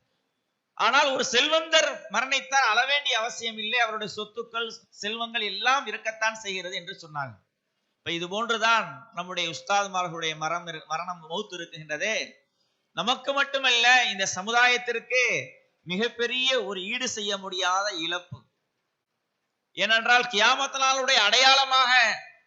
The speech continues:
பெருமானார் ஸல்லல்லாஹு அலைஹி வஸல்லம் அவர்கள் சொல்லும் பொழுது கூட, "இன்னல்லாஹ லா யக்பிலுல் இல்ம இன்திசான் யன்தசிஹு." ஒரே அடியாக அடியார்களுடைய உள்ளத்திலிருந்து இல்மை அல்லாஹ் அகற்றிவிட மாட்டான். மாறாக, பி-, அல்லாஹ் ஜல்ல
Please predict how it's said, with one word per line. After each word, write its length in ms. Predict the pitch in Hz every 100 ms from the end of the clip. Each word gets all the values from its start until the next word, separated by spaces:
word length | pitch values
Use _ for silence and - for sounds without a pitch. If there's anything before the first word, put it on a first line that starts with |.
| -
பெருமானார் 460 | 196 247 262 262 254
ஸல்லல்லாஹு 500 | 240 240 247 247 233
அலைஹி 160 | 233 226
வஸல்லம் 80 | 226
அவர்கள் 260 | 220 220
சொல்லும் 280 | - 208 208
பொழுது 220 | 202 202
கூட, 160 | 196 214
"இன்னல்லாஹ 760 | 214 214 233 233 233 247 247
லா 220 | 208 220 220
யக்பிலுல் 720 | 214 247 247 254 247 202 233
இல்ம 180 | 254 247
இன்திசான் 840 | 220 226 - 247 196 247 240 247 220
யன்தசிஹு." 800 | 214 214 220 208 214 196 165 - _ _ _ _ -
ஒரே 400 | 180 240 269 294
அடியாக 540 | 285 269 262 262 240
அடியார்களுடைய 580 | 226 262 269 262 254 254
உள்ளத்திலிருந்து 720 | 226 247 262 247 247 254 240
இல்மை 300 | 226 254 262
அல்லாஹ் 400 | 233 226 233 202
அகற்றிவிட 400 | 214 220 226 208
மாட்டான். 680 | 202 196 190 170 139 113 _ _ _ _
மாறாக, 680 | 156 196 214 220 220 254 196 175
பி-, 200 | 156 - _ _ _ _ _ -
அல்லாஹ் 220 | 202 226
ஜல்ல 160 | 226